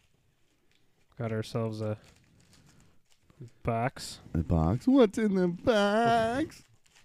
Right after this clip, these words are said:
Speaker 2: Have you seen Seven?
Speaker 1: What?
Speaker 2: Have you seen Seven?
Speaker 1: Seven?
Speaker 2: Yeah.
Speaker 1: What's Seven?
Speaker 2: You're a monster. <laughs> They make a reference on How I Met Your Mother about it.
Speaker 1: Seven?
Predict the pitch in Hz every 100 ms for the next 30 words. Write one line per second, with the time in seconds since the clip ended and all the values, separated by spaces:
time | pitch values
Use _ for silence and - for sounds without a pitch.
0 | _ _ 113 135 165 - 170 175 175 _
1 | _ _ _ _ _ - 139 - - 120
2 | 147 175 151 160 165 170 _ _ - -
3 | 139 135 170 180 104 82 78 - _ _
4 | _ - 123 - 123 110 110 - 107 95
5 | 78 78 78 73 76 - 82 78 85 -
6 | - 233 277 247 247 269 262 247 226 202
7 | 226 233 233 240 247 262 247 233 208 170
8 | 131 107 - - _ _ _ - - 381